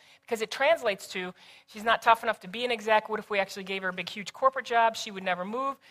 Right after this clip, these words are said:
Boy, she's whining about taking the," you know, it's, it's, it's a nonstop to Tucson. No, it isn't. You go through Phoenix, but, but that's what they think. And so be careful and remember that you control your own P R.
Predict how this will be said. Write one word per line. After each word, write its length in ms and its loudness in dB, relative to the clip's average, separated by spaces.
Boy, 200 6
she's 240 -4
whining 500 2
about 220 0
taking 260 -8
the," 180 -4
you 80 -8
know, 80 0
it's, 160 -6
it's, 300 -20
it's 160 -20
a 40 -10
nonstop 600 2
to 80 -20
Tucson. 420 -8
No, 160 -4
it 80 -4
isn't. 220 -8
You 80 -20
go 80 -6
through 220 -14
Phoenix, 260 -10
but, 180 -4
but 160 -2
that's 300 6
what 100 -4
they 120 0
think. 320 0
And 100 -2
so 160 2
be 280 -6
careful 580 2
and 200 -4
remember 360 2
that 180 -2
you 220 -8
control 420 0
your 140 0
own 140 2
P 200 -4
R. 300 4